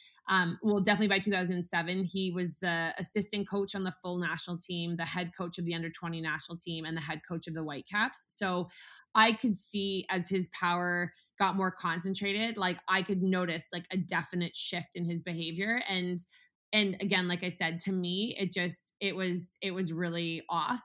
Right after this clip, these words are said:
And, and, and again, moving into two thousand and seven, um, yeah, like, I started to just sort of see a lot of stuff going on around me that, like,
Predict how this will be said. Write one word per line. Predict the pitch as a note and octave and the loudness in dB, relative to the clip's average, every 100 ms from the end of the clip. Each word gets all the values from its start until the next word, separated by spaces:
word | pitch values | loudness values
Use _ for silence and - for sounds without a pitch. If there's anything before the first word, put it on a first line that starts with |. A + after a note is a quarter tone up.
| - | -6
And, | - F3+ F3 F3 - | -4 -2 0 0 -2
and, | F#3 F3+ E3+ - - | -4 -2 -4 -6 -2
and | G3+ | 0
again, | F#3+ F3+ F3 | 2 2 0
moving | F3+ F3 F3+ | 0 0 0
into | F3+ | 0
two | F3 | 0
thousand | F3+ E3+ E3+ | 0 0 0
and | E3+ | -2
seven, | - E3+ E3+ E3 E3 E3 _ _ _ - | -2 0 0 0 -4 -8 _ _ _ -2
um, | F3+ D#3+ D#3+ | 0 0 -2
yeah, | - G3+ - - | 2 2 2 -2
like, | G3+ | 0
I | F#3+ | 2
started | F#3 F3+ F3+ F3 | 2 2 0 0
to | F#3+ | -2
just | F#3+ F#3 | -2 -2
sort | - F3 | -2 -2
of | E3+ E3+ - _ | -2 -4 -10 _
see | - - - G#3+ | -4 0 4 4
a | F#3+ | 4
lot | F3+ F3+ F3 | 4 4 4
of | F3 | 2
stuff | - F3+ - | -2 -2 -2
going | F#3 F3+ | -4 -2
on | E3+ E3+ | -2 -2
around | E3 E3 E3+ | 0 0 0
me | E3 | -2
that, | D#3+ D#3 | -2 -2
like, | E3+ D#3 | -2 -4